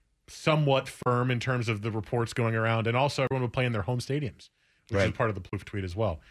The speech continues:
Speaker 1: Um, it feels good that the, it feels like we're moving to a more official plan.
Speaker 2: Mm-hmm.
Speaker 1: I don't know if that's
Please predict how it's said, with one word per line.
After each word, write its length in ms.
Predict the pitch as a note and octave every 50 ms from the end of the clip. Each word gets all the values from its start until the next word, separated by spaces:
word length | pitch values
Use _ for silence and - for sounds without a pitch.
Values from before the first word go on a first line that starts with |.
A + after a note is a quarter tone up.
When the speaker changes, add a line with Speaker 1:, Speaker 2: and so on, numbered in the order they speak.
| - _ _ _ _ _ _ _
Speaker 1:
Um, 420 | A#2 A#2+ A#2 A#2 A2+ A2 G#2+ G2+ - _ _ _ _ _ _ _ _ _ _ _ _ _ _ _ _ _ -
it 120 | - C3 -
feels 280 | - D#3+ E3 D3+ A#2
good 360 | G#2 A2 C#3 D#3 E3 D#3+ C#3+
that 180 | C3+ C#3 C3+ -
the, 200 | C#3+ C#3 C3 -
it 100 | B2+ A#2
feels 380 | - - C#3+ C#3 C3+ C3 A#2 -
like 240 | C3 B2 A2+ F#2+ G2+ G#2 -
we're 100 | - A#2
moving 300 | A2+ B2 A#2 A2+ A2+ G#2+ G2
to 140 | - A#2+
a 40 | A2
more 200 | G#2+ A2 G#2+ G2+ F#2+
official 380 | F2+ - - C#3 - - F3 E3
plan. 380 | - - G3+ G#3+ A3+ A#3 A#3+ - -
Speaker 2:
Mm-hmm. 320 | B2+ B2+ D3+ D#3 F3 - - _ _ _ _ _ _ _ _ _ _ _ _ _ _ -
Speaker 1:
I 60 | C3
don't 320 | C3 G#2+ D#3+ D#3+ E3 E3+ D3
know 260 | D3 D#3 D#3 D#3+ D#3+
if 160 | D3 - -
that's 520 | - C#3+ C#3 C3+ B2+ - - - - -